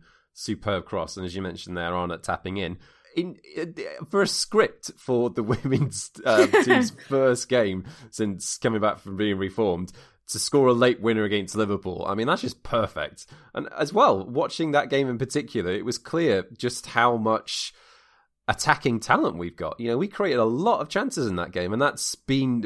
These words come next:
Speaker 1: persistent pretty much throughout the entire season so far, isn't it?
Speaker 2: Yeah, absolutely. Every game pretty much has been, been similar. The thing that, you know, keeps com-, cropping up in, in conversation is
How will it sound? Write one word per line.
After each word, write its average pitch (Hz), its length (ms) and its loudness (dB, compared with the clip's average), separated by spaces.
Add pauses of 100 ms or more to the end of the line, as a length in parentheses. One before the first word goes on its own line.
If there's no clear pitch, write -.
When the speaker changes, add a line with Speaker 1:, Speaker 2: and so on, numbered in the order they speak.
Speaker 1:
persistent 104 640 -2
pretty 120 180 0
much 113 200 -2
throughout 120 200 2
the 113 80 -2
entire 123 300 -2
season 113 300 -4
so 117 180 0
far, 170 280 0
isn't 202 180 -8
it? 76 100 -8 (260)
Speaker 2:
Yeah, 269 220 4
absolutely. 247 680 2
Every 240 320 0
game 214 420 -2 (140)
pretty 202 200 -6
much 196 280 -8
has 202 160 -6
been, 196 460 -10 (180)
been 202 180 0
similar. 208 460 -2 (580)
The 226 140 2
thing 240 480 4
that, 208 320 2 (160)
you 220 140 0
know, 196 120 -2
keeps - 320 -4
com-, 208 260 -4 (100)
cropping 202 300 -4
up 220 220 -4
in, 190 280 -4
in 196 240 -2
conversation 202 680 -2
is 190 260 -4